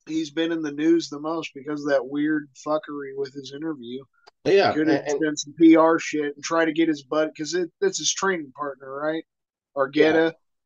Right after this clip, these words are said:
Speaker 1: So maybe he just wanted to give him some shine too. I don't, you know.
Speaker 2: No, I, I,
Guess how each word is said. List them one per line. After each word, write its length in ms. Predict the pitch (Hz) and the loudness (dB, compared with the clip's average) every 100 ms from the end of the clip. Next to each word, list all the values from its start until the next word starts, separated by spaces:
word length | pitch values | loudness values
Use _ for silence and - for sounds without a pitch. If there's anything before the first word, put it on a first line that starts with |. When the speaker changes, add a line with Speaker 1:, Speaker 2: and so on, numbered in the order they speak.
| _ | _
Speaker 1:
So 280 | - 180 170 | -2 2 4
maybe 320 | 170 180 175 | 4 6 6
he 80 | 175 | 4
just 180 | 165 160 | 2 0
wanted 200 | 170 160 | 0 -2
to 60 | |
give 200 | 151 160 | 0 0
him 200 | 156 165 | 0 -4
some 200 | 156 156 | -6 -10
shine 440 | 147 156 147 147 143 | -8 -6 -6 -6 -8
too. 300 | 143 147 135 127 _ _ _ _ _ _ _ _ _ 135 123 _ _ | -8 -6 -6 -10 _ _ _ _ _ _ _ _ _ -20 -20 _ _
I 80 | 139 | -8
don't, 280 | 156 147 123 _ | -6 -6 -8 _
you 120 | 151 | -16
know. 160 | 139 113 | -14 -6
Speaker 2:
No, 380 | 151 151 151 143 - - - _ | 0 4 4 2 -2 -12 -18 _
I, 80 | 131 | -6
I, 260 | 135 135 | -6 -6